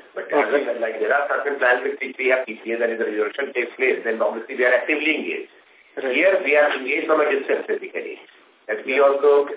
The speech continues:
Speaker 1: keep watching the thing, and if there is an opportunity on, on account of being, bringing them into aggregator role, like as Dr. Rajiv Mishra said,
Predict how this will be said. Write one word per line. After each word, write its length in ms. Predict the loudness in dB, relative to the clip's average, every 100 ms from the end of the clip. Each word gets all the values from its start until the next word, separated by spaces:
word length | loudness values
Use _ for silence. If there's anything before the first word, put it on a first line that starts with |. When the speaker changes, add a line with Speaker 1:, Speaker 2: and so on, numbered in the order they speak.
| -8
Speaker 1:
keep 220 | -10 0
watching 400 | 4 4 2 0
the 160 | 0
thing, 180 | 0 -2 2
and 80 | 2
if 160 | 4
there 100 | 2
is 140 | 4 4
an 80 |
opportunity 560 | 6 4 4 0 -2 4
on, 240 | 4 4 -2 -14 _ _ -6
on 160 | 0 2
account 320 | 4 2 2
of 100 | 2
being, 320 | 2 0 -2
bringing 380 | -2 -2 -2 2
them 160 | 2 2
into 160 | 4
aggregator 560 | 4 4 2 2 2 4
role, 160 | 2
like 160 | 2 0 0 0
as 100 | 2
Dr. 240 | 0 2 0
Rajiv 160 | 0
Mishra 320 | -4 0 0 2
said, 380 | 2 2 0